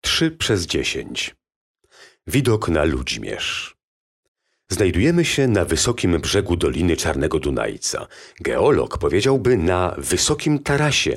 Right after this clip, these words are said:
akumulacyjnym, albo mówiąc potocznie, na skarpie. Tak zresztą nazywa się osiedle domów wielorodzinnych, zbudowane w latach osiemdziesiątych jako zaplecze mieszkaniowe pobliskiego kombinatu obuwniczego.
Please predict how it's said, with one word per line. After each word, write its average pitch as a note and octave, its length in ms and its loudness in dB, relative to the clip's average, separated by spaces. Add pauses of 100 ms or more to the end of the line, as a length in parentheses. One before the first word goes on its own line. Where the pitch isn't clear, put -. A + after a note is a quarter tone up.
akumulacyjnym, C#2 1000 -2 (420)
albo C#3 480 2
mówiąc F2+ 320 2
potocznie, - 600 -6 (200)
na A2 160 0
skarpie. - 580 -6 (520)
Tak D3+ 340 -2
zresztą A#2 440 2
nazywa D#2+ 460 2
się - 180 -2
osiedle E2 400 0
domów D2 420 0
wielorodzinnych, C#2+ 960 0 (340)
zbudowane C#3+ 500 2
w - 20 -4
latach A#2 260 0
osiemdziesiątych B2 960 0
jako F#2+ 280 0
zaplecze F#2 460 0
mieszkaniowe E2+ 600 0
pobliskiego C#2+ 640 -2
kombinatu E2 800 -2
obuwniczego. C#2 760 -6